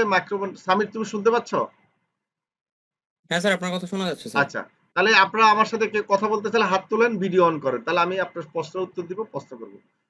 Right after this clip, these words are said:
Speaker 1: তো তোমার কি সমস্যা হচ্ছে
Speaker 2: স্যারের
Speaker 1: কি?
Speaker 2: সাথে
Speaker 1: তুমি কি
Speaker 2: স্যার
Speaker 1: বের, বের হয়ে যাচ্ছ বারবার নাকি?
Speaker 2: হ্যাঁ স্যার, বুঝতেছি না স্যার, নেট,
Speaker 1: আচ্ছা, তো
Speaker 2: আহ, ই
Speaker 1: আরেকজন যে
Speaker 2: করতেছে।
Speaker 1: ছিল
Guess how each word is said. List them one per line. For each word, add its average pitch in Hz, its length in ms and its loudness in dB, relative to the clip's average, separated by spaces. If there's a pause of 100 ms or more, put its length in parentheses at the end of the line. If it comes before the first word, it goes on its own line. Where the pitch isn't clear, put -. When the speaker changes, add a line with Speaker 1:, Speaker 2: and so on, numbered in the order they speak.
(200)
Speaker 1:
তো - 40 -12
তোমার 214 260 0
কি 226 140 -8
সমস্যা 208 360 0
হচ্ছে 196 60 2
Speaker 2:
স্যারের 151 140 2
Speaker 1:
কি? 156 80 -4
Speaker 2:
সাথে 180 80 -2
Speaker 1:
তুমি 185 100 -4
কি 185 100 -4
Speaker 2:
স্যার 175 80 0
Speaker 1:
বের, 190 180 4 (380)
বের 190 160 6
হয়ে 226 160 8
যাচ্ছ 196 180 0
বারবার 135 300 0
নাকি? 135 240 -8 (1600)
Speaker 2:
হ্যাঁ 156 140 0
স্যার, 175 160 2
বুঝতেছি 143 400 -4
না 113 100 -2
স্যার, 107 140 -8
নেট, 120 220 0
Speaker 1:
আচ্ছা, 135 240 0
তো 127 60 0
Speaker 2:
আহ, 110 140 2
ই 131 80 10
Speaker 1:
আরেকজন 196 340 6
যে 208 120 4
Speaker 2:
করতেছে। 220 100 6
Speaker 1:
ছিল 214 220 -4